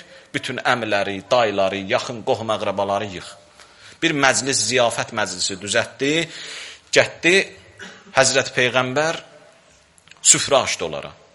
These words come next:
Durdu, istədi, çıxış eləsin, Əbu Ləhəb bir söz atdı, əmsi idi. Bir söz atdı, qarışdırdı məclisi, alınmadı. Peyğəmbər sözünü deyə bilmədi.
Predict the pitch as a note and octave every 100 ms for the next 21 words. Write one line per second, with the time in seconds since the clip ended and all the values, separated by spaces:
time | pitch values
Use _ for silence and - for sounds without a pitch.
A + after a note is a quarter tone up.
0 | _ _ _ _ _ - _ _ - D3
1 | C3 D3 F3 - C#3+ A#2+ - - A#2 -
2 | C#3 A#2+ E3+ - C3 A#2 B2 A#2 C#3 -
3 | A#2 - C#3 A#2 G2 - A2 B2 D#3+ A#2+
4 | G2 - G#2 F2 C#2 - - - - -
5 | - D#3+ B2+ G#2+ - E3 - C3 A#2+ -
6 | C3 A#2 C#3 A#2+ G#2 A2+ - - - A#2+
7 | C3 G2+ E2+ - A#2+ A2 A#2+ A#2+ C3+ -
8 | G2+ A2+ G2+ F#2+ F#2 E2+ C#2+ B1+ C2